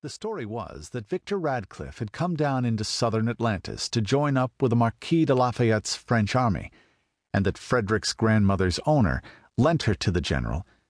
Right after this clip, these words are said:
so he wouldn't have to sleep in a cold bed. Nine months later, his father was born.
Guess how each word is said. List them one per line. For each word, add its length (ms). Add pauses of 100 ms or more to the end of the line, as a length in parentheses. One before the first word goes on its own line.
so 220
he 80
wouldn't 240
have 160
to 80
sleep 480
in 80
a 40
cold 460
bed. 400 (1000)
Nine 300
months 320
later, 420 (360)
his 160
father 320
was 160
born. 400